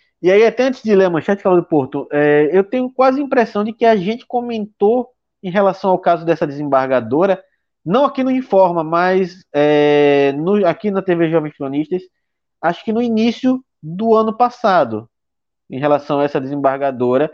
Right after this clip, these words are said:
e sobre a operação que envolve ali uma, um, praticamente uma gangue de juízes e de, desembargadores na Bahia.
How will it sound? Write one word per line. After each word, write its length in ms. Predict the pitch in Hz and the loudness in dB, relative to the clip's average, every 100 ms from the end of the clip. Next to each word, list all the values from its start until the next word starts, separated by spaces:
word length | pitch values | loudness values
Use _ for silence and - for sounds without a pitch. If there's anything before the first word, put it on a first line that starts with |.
| _ _ - | _ _ -4
e 100 | 156 | -4
sobre 320 | - 165 165 | 0 0 2
a 40 | 180 | 0
operação 880 | - 180 175 160 - 143 143 165 - _ _ _ _ _ | 2 2 2 -2 -4 -2 0 -2 -8 _ _ _ _ _
que 120 | 160 | -2
envolve 400 | 165 143 156 151 | 0 0 0 -2
ali 140 | 143 | -2
uma, 160 | 160 139 | -4 -4
um, 600 | 160 156 156 156 127 123 | -4 -6 -6 -6 -10 -6
praticamente 460 | 151 151 151 147 180 | -4 -2 0 -2 -2
uma 100 | 156 | -4
gangue 500 | 127 156 185 180 147 | 0 0 2 0 -4
de 160 | 135 | -6
juízes 380 | 131 127 143 139 | -4 0 0 -2
e 240 | 143 131 131 | -6 -6 -2
de, 380 | 127 123 117 | 0 0 0
desembargadores 720 | 110 127 127 120 123 113 117 131 | -4 -4 -2 0 0 -2 -4 -4
na 100 | 127 | 0
Bahia. 440 | 170 170 107 | 2 2 -2